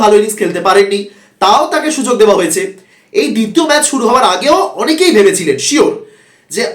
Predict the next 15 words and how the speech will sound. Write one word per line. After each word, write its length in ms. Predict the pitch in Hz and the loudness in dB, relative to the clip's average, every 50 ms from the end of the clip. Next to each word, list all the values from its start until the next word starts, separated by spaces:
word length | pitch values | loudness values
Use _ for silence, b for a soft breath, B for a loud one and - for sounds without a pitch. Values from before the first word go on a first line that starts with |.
| - 151 | -2 -2
আবারও 240 | 180 214 254 302 359 311 - | 0 2 2 2 0 0 0
সৌম্য, 200 | 320 339 320 - - - - - - _ _ _ _ | 0 0 0 0 -2 -4 -6 -10 -18 _ _ _ _
প্রথম 220 | - - - 403 - - | -10 -2 -2 0 0 0
ইনি-, 180 | 302 294 233 - | -4 -8 -4 -2
প্রথম 160 | 226 220 311 311 277 | 0 0 0 0 0
ম্যাচে 160 | 277 - 320 311 320 | 0 0 0 0 2
কী 60 | 330 311 - - | 2 2 4 2
করলেন, 240 | 196 - - - - - - 143 180 | 0 0 -2 -6 -8 -10 -6 -6 -2
আবারও 240 | 226 302 320 349 - 311 | 0 2 2 2 2 -2
সেই 100 | 302 277 - | -2 0 0
সৌম্য, 200 | 302 262 - - - - - - _ - | -2 -2 -2 -6 -8 -10 -14 -14 _ -2
কেন? 160 | 302 - 214 185 - - b b b b b b b b b - | -2 0 0 -2 -2 -6 b b b b b b b b b -10
অপশন 300 | - - - 302 269 - - | -8 -6 -4 -4 -4 -4 -6
কি 60 | 285 214 196 | -4 0 0
নেই? 140 | 226 285 254 | 0 0 -2